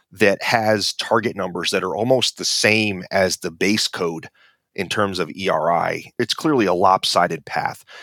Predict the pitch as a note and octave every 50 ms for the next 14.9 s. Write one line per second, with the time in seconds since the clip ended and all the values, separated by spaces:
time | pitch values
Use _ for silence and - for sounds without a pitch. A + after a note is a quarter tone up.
0 | - - - - - - C3 A#2+ A2+ A2 A2+ - _ _ B2 A#2 C3 C3 A#2+ -
1 | - - D#3+ D#3 C#3+ D3 - - C#3 - - - B2+ A#2 - - A#2 G2+ G#2+ F#2+
2 | G2 - - - A#2+ G#2 G2+ G2 F#2+ G2 - - - G2 F#2+ F#2+ F#2 F2 - -
3 | - - - _ - G#2 G2 F#2+ - - - B2 A#2+ A#2 A2 G#2+ - - - -
4 | - - G#2 G2+ G2+ F2+ - - E2+ F2+ - - - G#2 F#2 F2+ F#2 - - B2+
5 | A2 G#2+ - - F#2 - - G#2 G#2 G#2 G#2 F#2 - - F#2 E2+ E2 - - F#2
6 | F2 E2+ - - - - - - - G2 F#2 - - A2+ F#2+ F#2+ G#2 G#2+ G#2 G#2
7 | F#2 G#2 G#2 G2 - F#2+ F2+ F2 F2+ F#2 F2 F2+ E2+ - F2 G2+ A#2 - - A#2
8 | A2+ A#2 A2 - - - G#2+ G2+ - - G2+ F#2+ F2+ D#2+ D#2+ F#2 F2 D#2+ - F2
9 | F2 F2+ F2 F2+ E2+ D#2 D#2+ D#2 _ - - - - G2 F#2 E2+ - - - G2
10 | F2 E2+ E2 D#2 C#2+ - - - A2 A2 A2+ G2+ - - F2+ E2+ D#2+ E2 E2 -
11 | - - - _ - F#2 F#2+ F#2+ F#2 E2+ D#2+ F2 E2 - - - E2 D#2+ E2 D#2+
12 | D2+ E2 E2 E2 D#2 D2+ D#2 D2+ D#2+ D#2+ D#2+ F2+ - - - G#2 G#2+ G#2+ - -
13 | B2+ - - B2+ B2 A#2 A2+ G#2 A2 G2+ G#2 G#2+ G2+ - G#2 G2 F#2 F2 E2 -
14 | - - - _ _ - - G#2 F2 D#2+ - - G2+ F#2 D#2+ D2 C#2+